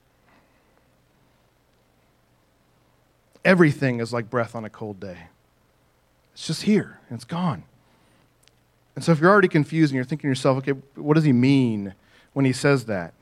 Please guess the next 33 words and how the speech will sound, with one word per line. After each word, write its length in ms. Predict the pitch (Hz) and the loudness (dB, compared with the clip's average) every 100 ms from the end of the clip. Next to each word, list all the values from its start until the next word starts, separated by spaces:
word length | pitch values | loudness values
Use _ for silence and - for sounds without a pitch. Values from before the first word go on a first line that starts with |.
| _ | _
He 100 | - | -8
begins 240 | 135 131 127 | -2 0 0
to 80 | 127 | -2
tell 240 | 185 190 | -6 -6
you. 220 | 92 73 - _ _ _ _ _ _ _ _ _ _ _ - | -8 -12 -20 _ _ _ _ _ _ _ _ _ _ _ -2
And 80 | |
so 80 | 147 | 2
as 80 | 185 | 4
you 80 | 175 | 4
read, 200 | 196 175 | 2 2
he, 100 | 165 | -2
he 160 | 147 156 | -4 -2
looks 800 | 180 185 123 - - - - _ _ _ _ - | 2 2 0 -10 -12 -14 -16 _ _ _ _ -4
at 200 | 151 - | -2 2
the, 120 | 147 | 0
these 320 | 123 131 123 - | 2 -2 -4 -2
endless, 760 | 196 208 180 135 - - - - _ _ _ - | 2 4 4 2 -2 -10 -10 -14 _ _ _ -18
uh, 80 | - | -12
train 520 | - 190 185 180 165 | 0 4 6 6 4
of, 240 | 147 151 123 | 4 0 -6
of 160 | 151 | -6
generation 640 | 123 180 165 180 190 - 143 | 0 2 4 2 2 -2 -6
after 180 | 127 | -8
generation 580 | 127 175 170 190 185 170 | -6 -2 2 2 2 -2
after 200 | 156 147 | -6 -4
generation. 540 | 135 165 165 190 180 151 | 0 4 6 4 2 -2
He 60 | |
looks 180 | 165 - | -4 -4
at 80 | 170 | 0
the, 140 | 139 127 - _ | 0 0 -20 _
the 60 | 147 | -12
cycles 640 | - - 185 147 101 - | -2 0 0 0 -6 -4
of 160 | 135 135 | -6 -6